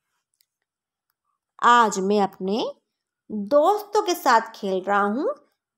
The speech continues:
"आज मैं नहीं आ पाऊँगा।" तो वह दूसरा बहाना ये भी बना सकता है कि "आज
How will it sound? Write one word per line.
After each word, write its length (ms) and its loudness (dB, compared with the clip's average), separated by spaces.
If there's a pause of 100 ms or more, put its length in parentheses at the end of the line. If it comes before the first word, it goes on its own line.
(100)
"आज 360 2
मैं 220 0
नहीं 460 -2
आ 100 -10
पाऊँगा।" 480 -8
तो 280 -12
वह 400 -4 (400)
दूसरा 400 -4
बहाना 380 -4
ये 260 0
भी 80 -6
बना 220 -4
सकता 400 -12
है 200 -6
कि 380 -16
"आज 360 -2